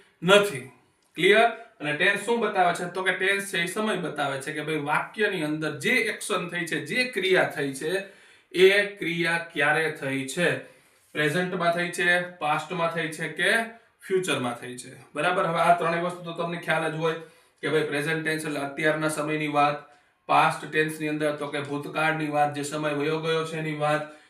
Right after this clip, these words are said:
ફ્યુચર ટેન્સ તો કે જે સમય હજી આવવાનો બાકી છે એની વાત. તો આ રીતે મુખ્ય ત્રણ પ્રકાર પડે છે કાળના, પ્રેઝન્ટ, પાસ્ટ અને ફ્યુચર,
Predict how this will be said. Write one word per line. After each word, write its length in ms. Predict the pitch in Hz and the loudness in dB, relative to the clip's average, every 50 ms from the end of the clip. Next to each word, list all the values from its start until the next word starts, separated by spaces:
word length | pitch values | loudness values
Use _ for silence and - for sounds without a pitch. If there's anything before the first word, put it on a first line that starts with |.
| _ - | _ -8
ફ્યુચર 340 | - 175 175 180 180 170 | -4 -4 -2 2 2 2
ટેન્સ 280 | 165 - 165 165 165 - | 2 2 0 0 0 -2
તો 120 | - - | -6 -6
કે 120 | - 156 147 | -4 -4 -2
જે 160 | 147 160 165 | 0 0 0
સમય 340 | 156 - 170 170 170 156 156 | 0 -2 -2 0 2 2 2
હજી 140 | 160 165 147 | 0 0 2
આવવાનો 420 | 147 147 151 156 165 165 160 143 | 4 4 4 4 4 2 2 2
બાકી 380 | 135 135 139 139 - 165 151 151 | 2 2 2 2 0 -2 -4 -2
છે 260 | - 160 143 139 143 | -2 0 0 2 2
એની 180 | 151 170 170 | 0 0 0
વાત. 420 | 160 160 156 156 156 151 - - - - _ _ _ _ | 2 4 6 4 4 4 0 -12 -18 -20 _ _ _ _
તો 100 | - 185 | 2 4
આ 300 | 190 196 - - 190 208 | 4 6 6 6 8 8
રીતે 280 | 202 202 202 202 214 208 | 8 6 4 0 0 0
મુખ્ય 440 | 175 151 156 175 - - - 202 190 | 0 0 -2 -4 -4 -2 0 0 0
ત્રણ 420 | - - 175 170 180 196 208 202 | 0 0 -2 2 4 4 4 2
પ્રકાર 460 | - 165 160 156 165 170 175 - - | 2 -2 -6 -2 4 6 6 6 6
પડે 220 | 156 160 160 160 156 | 4 0 0 0 0
છે 220 | 156 170 165 160 | 0 -2 -4 -2
કાળના, 640 | - 151 151 156 156 160 160 165 165 165 170 170 165 | 0 2 4 4 4 2 2 0 2 2 2 0 0
પ્રેઝન્ટ, 560 | 160 139 147 147 143 175 175 175 185 185 - | 0 -2 -2 -2 0 0 0 0 0 -2 -4
પાસ્ટ 520 | - - 143 147 147 147 151 151 - - | -8 -4 0 2 2 2 2 0 -4 -8
અને 140 | 131 139 139 | -8 -8 -8
ફ્યુચર, 340 | 135 151 156 147 - - | -4 0 0 0 0 -2